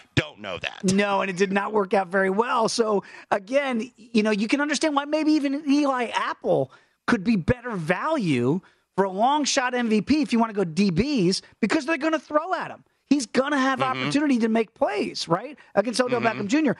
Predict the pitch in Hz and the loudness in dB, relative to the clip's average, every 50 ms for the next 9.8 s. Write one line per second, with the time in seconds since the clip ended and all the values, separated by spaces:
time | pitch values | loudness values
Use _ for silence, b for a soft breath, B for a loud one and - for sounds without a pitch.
0 | B B B B - 269 254 277 269 - - 220 247 277 285 269 233 - 240 220 | B B B B -2 -2 -2 -12 -12 -8 -4 0 0 0 0 -2 -6 -4 -2 -2
1 | 208 - - 240 247 269 226 208 185 175 143 - 190 214 226 - 240 214 175 175 | -2 0 0 -2 0 2 0 2 2 0 0 -2 -4 -4 -4 -6 -4 -2 0 0
2 | 208 202 190 175 151 156 190 240 262 233 180 165 156 143 B B B B B - | 0 0 2 0 2 2 2 0 0 0 2 2 2 2 B B B B B -2
3 | 185 202 202 185 180 170 - - 214 220 196 - 185 170 160 143 143 - 190 185 | -2 0 0 -2 -2 -2 0 2 2 2 2 2 0 -2 -2 -4 -6 -2 -2 -4
4 | 180 - 156 135 _ - 220 254 302 262 180 147 139 131 b b b b b b | -4 -4 -12 -10 _ -2 -2 -2 0 2 0 0 0 -2 b b b b b b
5 | b b - 202 180 151 180 190 180 170 170 185 202 233 240 220 202 185 196 202 | b b 0 0 0 0 0 -2 0 0 0 0 0 2 2 2 2 2 2 0
6 | 214 202 - 208 196 185 165 175 - 180 175 143 131 196 208 208 185 - - - | -2 -6 -2 0 0 0 0 -2 -4 -4 -2 0 0 0 0 -2 -10 -6 -2 0
7 | 214 220 208 190 160 - b b b b 170 170 185 202 196 185 185 180 175 180 | 2 4 2 2 0 -2 b b b b -2 -2 0 0 0 0 0 0 -2 -2
8 | - 170 156 135 170 185 180 175 180 180 185 190 180 175 160 147 147 151 - 165 | -4 -4 -2 0 2 2 4 4 2 2 0 0 0 2 2 2 2 0 -2 -2
9 | 156 165 170 175 160 123 120 120 160 185 190 185 185 160 143 139 | -2 0 0 0 -2 -2 -2 -2 -2 -2 -2 0 0 0 0 -2